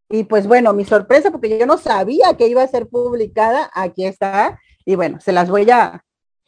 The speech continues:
a compartir. El aroma del amor. Como gota de lluvia que se une a la floresta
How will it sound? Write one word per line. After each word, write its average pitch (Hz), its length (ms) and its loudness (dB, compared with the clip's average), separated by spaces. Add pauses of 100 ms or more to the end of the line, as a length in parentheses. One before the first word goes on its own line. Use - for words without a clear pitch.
(380)
a 202 140 -4
compartir. 175 560 -4 (760)
El 214 160 -2
aroma 285 340 -4
del 185 160 -8
amor. 147 320 -14 (1120)
Como 185 320 -2
gota 269 300 -6
de 190 200 -4
lluvia 175 600 -8
que 165 120 -8
se 165 220 -8
une 190 360 -6
a 160 80 -4
la 151 200 -6
floresta 160 960 -12